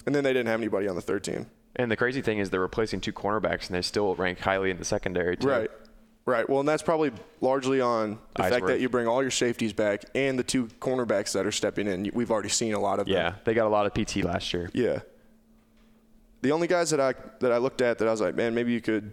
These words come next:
Speaker 1: make a case for him," was, uh, was Ennis. I think you could probably
Speaker 2: Yeah, and
Speaker 1: make
Speaker 2: I
Speaker 1: a
Speaker 2: think
Speaker 1: case for him
Speaker 2: i-,
Speaker 1: being
Speaker 2: if he
Speaker 1: there.
Speaker 2: had, if he had not been injured last year, I think he probably would have been on one of those teams.
Speaker 1: Right.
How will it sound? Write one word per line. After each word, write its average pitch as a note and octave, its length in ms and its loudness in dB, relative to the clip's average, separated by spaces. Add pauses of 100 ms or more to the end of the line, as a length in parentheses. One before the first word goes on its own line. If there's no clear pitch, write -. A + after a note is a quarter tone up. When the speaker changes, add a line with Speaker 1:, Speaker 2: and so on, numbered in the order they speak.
(160)
Speaker 1:
make A#2 220 -2
a - 20 -18
case A#2 220 0
for G#2+ 120 -2
him," A#2 260 0
was, G#2 260 0
uh, F#2 260 2 (480)
was A2+ 160 -2
Ennis. G2 260 -2 (560)
I - 40 -2
think G#2+ 160 0
you A2 80 -8
could G#2 100 -8
probably F#2+ 300 0
Speaker 2:
Yeah, F#2+ 300 2
and A2 100 -8
Speaker 1:
make A2+ 100 2
Speaker 2:
I A#2 40 2
Speaker 1:
a A#2 40 -2
Speaker 2:
think C3+ 180 0
Speaker 1:
case A#2 160 -2
for A#2 120 -4
him A2+ 100 0
Speaker 2:
i-, A2 40 -4
Speaker 1:
being A#2+ 140 2
Speaker 2:
if - 60 -4
he F3 120 0
Speaker 1:
there. F#3 80 2
Speaker 2:
had, D#3 100 0
if - 160 -2
he C#3+ 140 2
had C#3 100 0
not A#2+ 200 0
been A#2 120 0
injured G#2+ 340 0
last A2 260 0
year, A#2 140 2
I G2 60 2
think G2+ 160 -6
he G2+ 100 -2
probably F#2 280 2
would F#2 160 0
have F#2 100 -2
been F#2 160 -2
on F#2 100 0
one F2+ 120 -4
of E2+ 60 -6
those F2 160 -4
teams. F2 240 -8
Speaker 1:
Right. F2 220 0